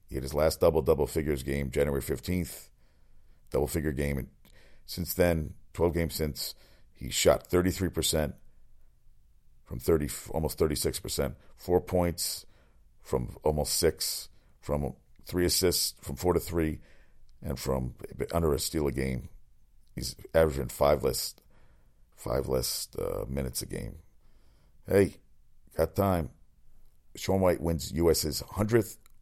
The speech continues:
Winter Olympic gold medal. That was, uh, it was, uh, it was awesome. It was freaking awesome.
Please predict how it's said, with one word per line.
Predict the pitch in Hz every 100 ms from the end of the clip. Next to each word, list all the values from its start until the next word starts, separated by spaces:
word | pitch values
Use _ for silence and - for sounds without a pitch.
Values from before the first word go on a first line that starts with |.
| -
Winter | 85 85 65
Olympic | 80 78 78
gold | 76
medal. | 65 71 69 - - - - - - - - - - - -
That | 50
was, | - - - -
uh, | 69 -
it | 80
was, | 80
uh, | 73 -
it | 87
was | 78
awesome. | 65 60 - 65 - -
It | -
was | 69 -
freaking | 69 64 62
awesome. | 62 -